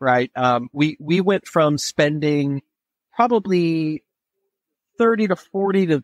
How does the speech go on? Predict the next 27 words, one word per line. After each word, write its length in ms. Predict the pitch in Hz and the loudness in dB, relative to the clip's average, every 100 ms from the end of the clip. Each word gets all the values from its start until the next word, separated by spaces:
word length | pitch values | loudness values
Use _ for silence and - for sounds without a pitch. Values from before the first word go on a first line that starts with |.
| - | 0
fifty 340 | 202 - 180 | -2 0 0
hours 400 | 151 156 170 147 | 2 2 2 0
a 60 | 131 | -2
week 280 | 123 143 - | 0 -2 -4
just 400 | - 180 196 - | -4 0 0 0
maintaining 720 | 143 156 160 139 131 135 131 | 0 2 2 0 0 2 2
underlying 480 | 120 127 123 120 120 | -2 -4 -2 -2 -4
infrastructure. 640 | 117 - - 123 120 131 127 | -6 -6 -4 -4 -2 0 0
It 80 | |
was 180 | 135 135 | 0 0
a, 100 | 135 - - | 0 -2 -6
it 100 | 151 | -2
was 120 | 139 | 0
a 60 | 143 | 0
massive, 680 | 151 165 160 156 - 123 - _ | 0 2 4 2 0 -4 -6 _
uh, 360 | - - - | -20 -20 -8
undertaking. 580 | 135 131 - 127 - 120 - _ _ _ | -2 -2 0 -2 -2 -6 -6 _ _ _
Um, 380 | 135 135 127 127 - | -2 0 0 -2 0
and 160 | 147 147 | 0 2
now 420 | 151 190 175 156 - | 2 2 0 -4 -4
all 200 | 170 233 | 0 0
of 80 | 185 | 2
that 160 | 170 | 0
time's 300 | - 151 147 | 0 -2 -2
freed 240 | - 151 143 | -2 0 2
up. 240 | 180 - - | 0 -2 -2
And, 240 | 151 151 | -2 -2